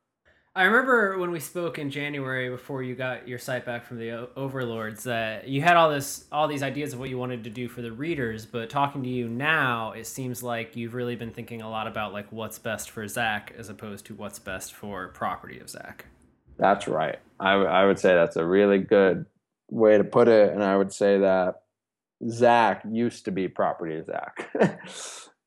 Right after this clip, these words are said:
Speaker 2: Uh, and I wanna just be Zach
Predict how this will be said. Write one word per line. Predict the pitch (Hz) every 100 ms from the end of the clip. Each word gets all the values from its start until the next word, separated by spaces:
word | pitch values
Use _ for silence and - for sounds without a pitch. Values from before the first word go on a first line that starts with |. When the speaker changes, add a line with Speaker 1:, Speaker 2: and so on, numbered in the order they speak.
| -
Speaker 2:
Uh, | 90 87 90 87 90 87 87 101
and | 95 90 87
I | 95 95 92
wanna | 90 85 82
just | 90 85 -
be | 85 80
Zach | 76 78